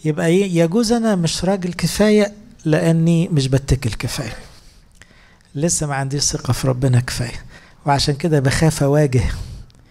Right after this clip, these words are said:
أو أخاف أدخل في موضوع كبير لأني أنا ينقصني لسه حتة.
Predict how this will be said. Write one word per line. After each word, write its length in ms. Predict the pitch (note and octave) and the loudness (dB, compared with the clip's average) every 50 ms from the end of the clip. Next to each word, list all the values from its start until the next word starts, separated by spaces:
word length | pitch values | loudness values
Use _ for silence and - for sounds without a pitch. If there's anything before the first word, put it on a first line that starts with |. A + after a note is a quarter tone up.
| - - - - - - - - _ - - | -20 -20 -20 -20 -20 -20 -20 -20 _ -4 0
أو 120 | C3+ C3 C3 | 2 2 2
أخاف 300 | B2+ - E3 E3 - E3+ | 4 2 2 2 2 0
أدخل 300 | E3 - - - C#3+ A#2+ | 0 0 -2 -2 -4 -4
في 160 | - - B2+ | -4 -4 0
موضوع 320 | B2+ C3+ C3+ B2+ D#3 C3 | 0 0 0 0 -2 -2
كبير 580 | - - - C3+ B2+ B2+ A2 G#2 G#2+ - - - - - - - - - - - - - - - - - - - - - _ _ _ _ _ _ _ _ _ _ _ _ _ _ _ _ _ _ _ _ - - _ - - | -2 -2 -2 0 0 0 0 0 0 -2 -2 -2 -4 -6 -6 -8 -10 -12 -16 -16 -16 -20 -20 -20 -20 -20 -20 -20 -20 -20 _ _ _ _ _ _ _ _ _ _ _ _ _ _ _ _ _ _ _ _ -20 -20 _ -6 -4
لأني 400 | C#3 C#3+ C3+ C3 C3 D#3 E3+ D#3+ | 0 2 2 2 4 4 4 4
أنا 280 | D3+ D3+ D3 D3 D3+ | 6 6 4 4 2
ينقصني 640 | D#3 F3 C#3+ C3 C3+ B2+ - - C#3+ - - C#3 C#3 | 0 2 2 2 2 2 0 0 -2 0 0 0 2
لسه 280 | C3 C#3 - - - - | 2 2 2 0 0 -2
حتة. 340 | - B2 A2 - - - | -2 -4 -6 -6 -8 -10